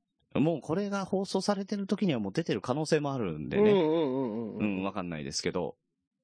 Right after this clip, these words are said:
Speaker 1: で、えー、まあ、いろいろですね、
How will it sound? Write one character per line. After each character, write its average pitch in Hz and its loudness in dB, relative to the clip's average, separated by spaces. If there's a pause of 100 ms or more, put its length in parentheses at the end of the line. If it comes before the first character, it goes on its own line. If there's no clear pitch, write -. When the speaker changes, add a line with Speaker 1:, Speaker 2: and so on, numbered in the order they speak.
(1080)
Speaker 1:
で、 110 0
え - -2
ー、 - -2
ま 170 0
あ、 107 -4 (180)
い 131 4
ろ 165 2
い 185 0
ろ 190 -2
で 156 0
す - -4
ね、 98 0